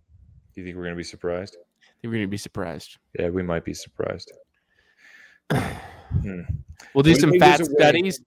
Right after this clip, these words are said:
Speaker 2: and we'll report to you.
Speaker 1: Okay, let's put it this way. Let's try to find, send us a st-, somebody send me a statistic about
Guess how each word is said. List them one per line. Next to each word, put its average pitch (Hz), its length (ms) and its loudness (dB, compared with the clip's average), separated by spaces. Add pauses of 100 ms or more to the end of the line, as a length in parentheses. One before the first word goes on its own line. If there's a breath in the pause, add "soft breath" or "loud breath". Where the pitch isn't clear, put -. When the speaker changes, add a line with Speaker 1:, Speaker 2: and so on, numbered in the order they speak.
(120)
Speaker 2:
and 143 160 4
we'll 120 120 2
report 123 400 4
to - 120 -8
you. 101 180 -6 (580 soft breath)
Speaker 1:
Okay, 120 320 4
let's 117 160 0
put 143 120 2
it 117 40 2
this 110 200 2
way. 85 180 -2 (380 soft breath)
Let's 120 320 2
try 143 200 -2
to 139 120 -4
find, 104 440 -2
send 156 240 -2
us 175 140 -4
a 180 60 -2
st-, - 240 -12
somebody 190 340 -2
send 180 240 -4
me 165 80 -2
a 151 60 -2
statistic 135 640 -2
about 104 380 0